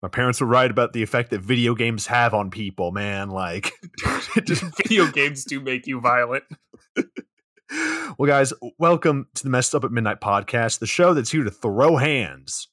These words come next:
Speaker 1: in another dimension. I'm your host, Max Steele, and as always, I am joined by the man who has a face like Goro, but the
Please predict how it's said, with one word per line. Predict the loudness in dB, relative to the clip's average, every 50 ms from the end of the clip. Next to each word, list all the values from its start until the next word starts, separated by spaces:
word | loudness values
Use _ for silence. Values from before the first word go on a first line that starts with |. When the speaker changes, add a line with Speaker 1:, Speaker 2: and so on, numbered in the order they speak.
| _
Speaker 1:
in | -2 -2
another | -2 -2 -4 -6 -4 -2 0 2 4 4 4 4
dimension. | 2 2 -2 -4 -4 -6 -10 -12 -12 -12 -12 -14 -16 -18 _ _ _ _ _ _ _ _ 0
I'm | 2 2 4
your | 4 4
host, | 4 2 2 0 -2
Max | -2 -2 -2 -4 -6 -8
Steele, | -4 0 0 0
and | 2 2
as | 0 -2 -4 -2 0
always, | 2 4 6 6 4 4 2 2
I | 0 0 0
am | 0 -2
joined | -2 -2 0 2 2 2 2 0 -2 -6 -12 _ _ _ _
by | 0 2
the | 2 2
man | 0 0 0 2 2 2 2 0 0 -2 -6 _ _ _ _ _
who | 0
has | 2 2 2 -2
a | -4
face | -4 -2 0 2 4 4 2 2 -2 -4 -6 -6 -2
like | 2 2 4 4 2 -2 -8 -16 _ _ -14 -2
Goro, | 2 4 6 6 6 4 4 0 -2 -4 -4 -6 -10 -12 -16 _ _ _ _ _ _ _ _ _ _ _ _ _
but | -6 -6 -2 -2
the | -4 -4